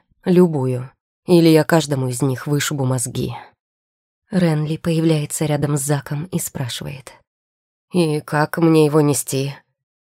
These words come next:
«Да хоть в пакетах, мне плевать». После встречи с Нео около полудня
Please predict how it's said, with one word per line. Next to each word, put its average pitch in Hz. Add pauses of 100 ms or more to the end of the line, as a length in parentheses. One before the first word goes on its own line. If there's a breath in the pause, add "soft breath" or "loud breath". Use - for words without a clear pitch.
«Да 170
хоть -
в -
пакетах, 127
мне 151
плевать». - (840)
После 185
встречи 175
с -
Нео 180
около 143
полудня 151